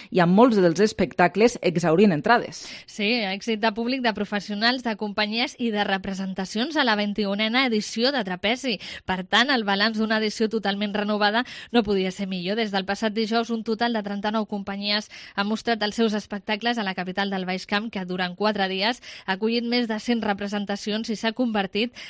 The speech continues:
Speaker 2: en l'aparador del millor circ nacional i internacional a Catalunya. L'organització ha confirmat que ha vist l'èxit de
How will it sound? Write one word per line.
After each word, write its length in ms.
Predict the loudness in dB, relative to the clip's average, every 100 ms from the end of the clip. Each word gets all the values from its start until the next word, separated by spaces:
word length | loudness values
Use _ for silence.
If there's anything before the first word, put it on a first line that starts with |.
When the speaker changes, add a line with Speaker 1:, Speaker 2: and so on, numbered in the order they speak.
| -6
Speaker 2:
en 140 | -4 -2
l'aparador 500 | -4 -2 -2 0 0
del 160 | 2
millor 240 | 2 0 0
circ 220 | -2 -2
nacional 480 | -4 -4 -2 0 2
i 80 | 0
internacional 720 | 0 -4 -4 -8 -4 0 0
a 60 | -2
Catalunya. 540 | -6 -4 -2 0 -2 -4 -18 -4
L'organització 640 | -2 0 0 -2 0 0
ha 80 | 0
confirmat 540 | -4 -2 -2 0 0
que 80 | 2
ha 160 | 2 2
vist 320 | 2 0 2
l'èxit 380 | -2 -2 -6
de 80 | -2